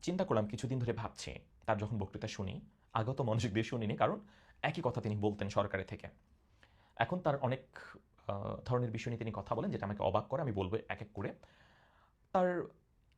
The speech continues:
এই যে এরকম করে ধরেন এক রাতে সবাইকে হারিয়ে ফেলা পৃথিবীর ইতিহাসে কারো জীবনে ঘটেছে কি?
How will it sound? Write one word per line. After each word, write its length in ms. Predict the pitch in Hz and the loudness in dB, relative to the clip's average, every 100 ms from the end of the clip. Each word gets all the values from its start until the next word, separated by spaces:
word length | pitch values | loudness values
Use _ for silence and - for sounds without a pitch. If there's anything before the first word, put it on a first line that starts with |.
| - | -6
এই 60 | |
যে 280 | - 190 185 - - _ _ _ _ _ _ - | 0 2 2 -2 -14 _ _ _ _ _ _ 4
এরকম 280 | 196 208 160 | 6 6 2
করে 140 | 101 | 0
ধরেন 220 | 104 120 - | 2 0 0
এক 260 | 135 139 | -4 -2
রাতে 260 | 107 98 104 | -4 -2 -4
সবাইকে 460 | - 123 139 139 | -2 0 0 0
হারিয়ে 340 | 139 113 117 123 | 0 2 2 0
ফেলা 220 | - 95 | -2 -6
পৃথিবীর 380 | 117 123 135 117 | -6 -4 -2 -2
ইতিহাসে 340 | 113 139 131 | -2 -4 -2
কারো 200 | 110 107 | 0 2
জীবনে 260 | 104 104 104 | 0 -2 -2
ঘটেছে 300 | 110 156 202 | -4 -6 -8
কি? 140 | 90 | -10